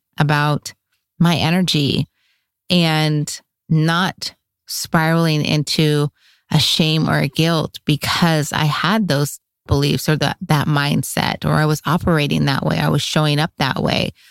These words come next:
Like, I had to be really gentle with myself. And so I guess that would be the invitation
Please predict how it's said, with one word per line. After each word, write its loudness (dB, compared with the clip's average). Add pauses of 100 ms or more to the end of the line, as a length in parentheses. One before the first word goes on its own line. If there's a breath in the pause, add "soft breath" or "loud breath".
(340 soft breath)
Like, 2
I 2
had 0
to 2
be 2
really 0
gentle 0
with -2
myself. -2
And -2
so 0
I 2
guess 0
that -2
would 0
be 2
the 0
invitation -2